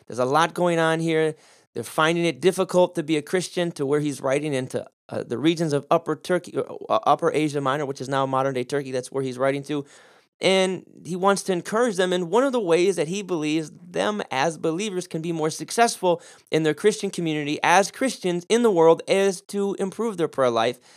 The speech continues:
And this is what he says, "The end of all things is at hand." Now, I know that is, um,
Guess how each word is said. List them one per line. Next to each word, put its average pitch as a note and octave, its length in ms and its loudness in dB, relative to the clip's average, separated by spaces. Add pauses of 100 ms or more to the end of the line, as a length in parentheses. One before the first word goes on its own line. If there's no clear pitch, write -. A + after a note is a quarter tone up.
(180)
And C#3 140 0
this F#3+ 100 2
is F#3+ 80 -4
what F3+ 140 2
he D#3+ 80 0
says, A#2 320 0
"The C#3+ 240 0
end C4 400 4
of F3 240 6
all E3+ 320 8
things D3 580 -2
is F3+ 420 4
at B2+ 320 0
hand." B2 440 -4
Now, A#2 100 -4
I B2 100 2
know C#3 280 2 (460)
that C3+ 200 2
is, C3+ 340 4
um, A2 440 2